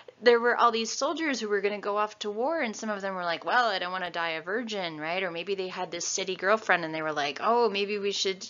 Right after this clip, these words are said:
you know, have sex now before I go off, 'cause who knows if I'll come back," or, or what may happen.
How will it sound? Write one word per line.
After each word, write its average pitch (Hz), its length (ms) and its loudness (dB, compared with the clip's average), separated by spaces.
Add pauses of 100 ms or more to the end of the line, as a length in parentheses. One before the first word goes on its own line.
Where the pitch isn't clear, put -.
you 190 100 -4
know, 180 160 -2
have 190 260 -4
sex - 360 -2
now 180 220 2
before 175 340 -6
I 175 80 -2
go 170 160 -2
off, 170 260 4
'cause - 160 -8
who 180 100 -8
knows 175 220 -6
if 170 160 -8
I'll 170 80 0
come 165 240 -8
back," 156 460 0
or, 165 340 -6
or 165 160 0
what 160 240 -2
may 160 240 -4 (360)
happen. 151 520 0